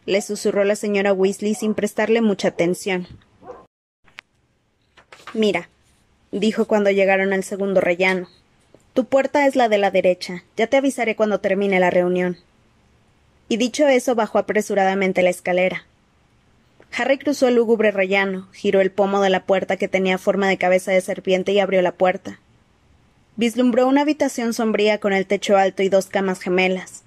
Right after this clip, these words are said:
Entonces oy-, oyó un fuerte parloteo, seguido de un chillido aún más fuerte, y su visión quedó por completo obscurecida por una melena muy tupida. Hermione se había abalanzado sobre él para darle un abrazo que casi lo derribó,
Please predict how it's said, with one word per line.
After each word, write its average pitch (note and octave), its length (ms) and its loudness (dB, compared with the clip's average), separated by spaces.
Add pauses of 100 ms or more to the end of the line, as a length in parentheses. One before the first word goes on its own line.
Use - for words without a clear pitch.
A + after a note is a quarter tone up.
(260)
Entonces F#3+ 540 -2
oy-, G3+ 320 -4
oyó G#3 340 4
un A3 120 2
fuerte A3+ 280 -2
parloteo, F#3+ 640 0
seguido G#3+ 400 0
de A#3+ 100 0
un A#3+ 80 0
chillido G#3+ 380 0
aún G3+ 180 0
más G3 220 -2
fuerte, G3 480 -2 (380)
y G3+ 80 -6
su - 100 -6
visión A3 380 -2
quedó A#3 260 2
por A#3 140 -2
completo G3+ 400 -2
obscurecida F#3+ 580 -4
por G3 180 -2
una G3+ 160 2
melena G3 320 2
muy F#3 160 2
tupida. F3+ 520 -4 (880)
Hermione A3 460 2
se C#4 100 2
había A3+ 180 4
abalanzado G#3+ 500 0
sobre F#3+ 300 0
él F#3+ 100 0
para G3 180 2
darle F#3 260 0
un G3 100 0
abrazo F#3+ 360 0
que G3 140 -8
casi F#3+ 260 -6
lo F#3+ 100 -2
derribó, F#3 480 -2